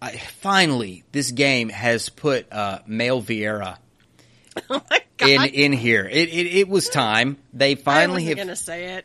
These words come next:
Speaker 1: they finally
Speaker 2: <laughs>
Speaker 1: put Male Vieira in here. Oh God, go to the forums. Like I, I have seen some, uh, some takes on this stuff. I c-, I don't have any in front of me right now, but, uh,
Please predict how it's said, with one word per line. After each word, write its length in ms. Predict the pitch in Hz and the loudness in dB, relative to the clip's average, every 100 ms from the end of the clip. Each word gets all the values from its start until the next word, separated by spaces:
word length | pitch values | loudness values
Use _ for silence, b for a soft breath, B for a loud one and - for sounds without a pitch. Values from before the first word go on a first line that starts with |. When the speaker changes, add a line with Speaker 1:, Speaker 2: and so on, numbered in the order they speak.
| - | -4
Speaker 1:
they 140 | 156 | -2
finally 460 | 156 190 208 202 190 | 0 4 4 4 2
Speaker 2:
<laughs> 0 | |
Speaker 1:
put 200 | 180 147 | 2 2
Male 260 | 139 139 131 | 4 4 2
Vieira 520 | 123 123 123 123 110 | 0 -2 0 0 0
in 160 | 113 110 | -4 -8
here. 320 | 95 120 113 | -6 -4 -2
Oh 280 | 123 135 117 | 2 4 2
God, 360 | - 101 101 95 | -2 -2 -2 2
go 160 | 170 | 2
to 80 | 175 | 2
the 100 | 110 | -2
forums. 480 | - 113 120 110 107 | -8 -4 0 0 2
Like 260 | 165 165 127 | 2 2 0
I, 300 | 165 156 202 | 0 4 2
I 40 | |
have 180 | 180 135 | 2 -2
seen 380 | - 131 127 117 | -2 0 0 0
some, 320 | 117 104 98 | -2 -2 -2
uh, 160 | 95 92 | -4 -4
some 220 | - 95 | -10 -10
takes 380 | 110 113 107 - | -6 -4 -4 -6
on 140 | 98 | -6
this 160 | 101 - | -8 -8
stuff. 180 | 104 113 | -4 -4
I 80 | |
c-, 80 | 131 | -4
I 140 | 113 120 | 0 0
don't 120 | 113 | 0
have 160 | 110 | -2
any 220 | 107 104 98 | -2 -4 -8
in 80 | |
front 260 | - 104 101 | -8 -8 -8
of 60 | 98 | -10
me 100 | 95 | -10
right 220 | 98 95 | -10 -8
now, 240 | 98 95 | -6 -6
but, 180 | 196 202 | -8 -6
uh, 180 | 104 | -4